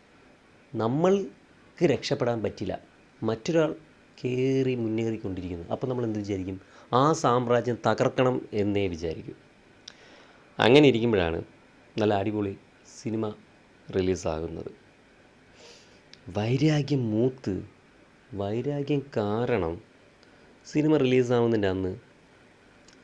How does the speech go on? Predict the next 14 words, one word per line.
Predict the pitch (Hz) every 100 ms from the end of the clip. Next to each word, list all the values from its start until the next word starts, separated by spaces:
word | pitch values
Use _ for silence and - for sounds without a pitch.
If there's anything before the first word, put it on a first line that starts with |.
| - - - _ - 104
റിവ്യൂ | 95 92 87
ഇടും. | - - - - - - - -
"പൊട്ടപ്പടം, | - - 107 107 95 - - - - - - -
മൂഞ്ച | 107 104 95 104
സിനിമ, | 92 98 98 98 - - - - -
കഥ | - 101 107
കൊള്ളില്ല, | - 98 98 107 107 107 - - - - - - - - _ -
ആക്ടിങ് | 101 104 - 110
കൊള്ളില്ല, | 107 101 104 104 104 - - - _ - - - - - _ - -
വെറുപ്പീര്" | 107 110 120 - 139 127 117 113 - - - - - - - - - - - -
എന്നൊക്കെ | 110 135 143 139 -
പറഞ്ഞ് | 110 107
അങ്ങോട്ട് | 104 98 92
അടിച്ച് | 90 90 92